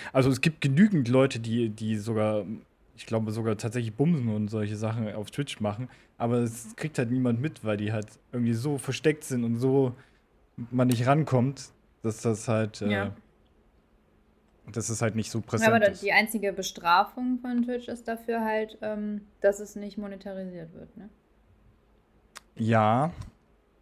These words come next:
Speaker 1: Also bei dem, bei dem
Speaker 2: Ja,
Speaker 1: Hot Tub Streams jetzt. Ja.
Speaker 2: Ja.
Speaker 1: Obwohl die, doch,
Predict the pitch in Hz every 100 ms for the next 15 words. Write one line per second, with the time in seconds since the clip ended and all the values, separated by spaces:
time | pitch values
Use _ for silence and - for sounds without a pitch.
0 | _ _ _ _ _ - 135 131 110 120
1 | 120 120 123 113 113 110 107 110 107 104
2 | 120 113 95 - 95 87 90 82 - -
3 | _ _ _ - 95 127 _ _ _ _
4 | _ _ _ - 196 202 120 165 131 127
5 | 120 - _ _ - 113 -